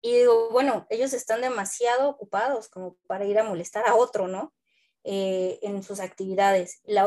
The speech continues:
la oficina a lo mejor te da, en las oficinas te, te da más esa parte de,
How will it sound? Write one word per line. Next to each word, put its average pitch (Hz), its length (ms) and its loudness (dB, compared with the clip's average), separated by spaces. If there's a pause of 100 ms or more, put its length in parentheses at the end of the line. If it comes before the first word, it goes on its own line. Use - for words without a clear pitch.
la 226 160 2
oficina 240 380 -2
a 262 40 0
lo 247 80 -2
mejor 220 380 -4
te 220 160 0
da, 208 360 -2
en 208 80 -12
las 196 160 -12
oficinas 220 640 -6 (340)
te, 202 160 2
te 214 220 2
da 226 140 4
más 220 280 -2
esa 214 300 -6
parte 202 340 -4
de, 170 280 -10